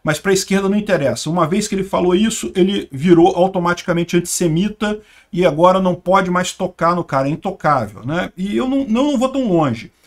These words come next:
Eu não, eu, eu, se eu for fazer uma, ter uma opinião sobre ele, eu vou, eu preciso ver mais coisa, preciso ver realmente o que, que ele pensa sobre o assunto, né? Parece que teve um outro podcast em que ele teria dito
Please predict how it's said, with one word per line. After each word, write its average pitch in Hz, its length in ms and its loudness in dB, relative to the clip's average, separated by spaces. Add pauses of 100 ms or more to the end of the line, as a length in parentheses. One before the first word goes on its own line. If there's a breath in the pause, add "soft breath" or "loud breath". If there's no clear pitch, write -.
(260 soft breath)
Eu 185 120 2
não, 226 240 4
eu, 180 160 0
eu, 165 200 -2
se - 580 0
eu 196 120 2
for 190 240 0
fazer 156 240 0
uma, 170 160 2
ter - 220 -2
uma 180 120 6
opinião 156 380 0
sobre 185 300 -4
ele, 196 360 0
eu 185 80 0
vou, 202 220 -4
eu 170 60 -2
preciso 185 360 -4
ver 170 140 4
mais 185 220 0
coisa, 147 360 -2
preciso 151 280 -6
ver 151 160 -4
realmente 151 440 -4 (260 soft breath)
o 127 60 -14
que, 160 140 -2
que 165 100 -2
ele 165 80 2
pensa 151 380 -2
sobre 160 240 -6
o - 20 -2
assunto, 113 480 -8
né? 170 160 -4 (420 soft breath)
Parece 190 280 0
que - 60 -14
teve 156 140 2
um 185 80 2
outro 190 320 2
podcast 202 720 -2
em 220 80 2
que 220 140 -2
ele 226 160 0
teria 180 380 2
dito 208 480 -2